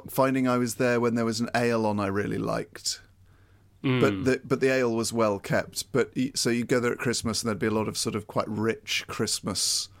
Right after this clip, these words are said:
Speaker 1: beers.
Speaker 2: Yeah. Yeah, Bath is where I sort of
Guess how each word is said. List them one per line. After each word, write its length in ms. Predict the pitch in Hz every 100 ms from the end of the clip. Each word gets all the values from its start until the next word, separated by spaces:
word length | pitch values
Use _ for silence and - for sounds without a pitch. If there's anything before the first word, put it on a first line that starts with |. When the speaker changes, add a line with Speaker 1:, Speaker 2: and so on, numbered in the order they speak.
| - - - - -
Speaker 1:
beers. 680 | 107 95 98 101 104 95
Speaker 2:
Yeah. 80 | 90 - - _ - -
Yeah, 140 | 120
Bath 340 | 110 151 160 165
is 160 | 139
where 260 | 135 135 135
I 140 | 123
sort 260 | 117 135 117
of 180 | -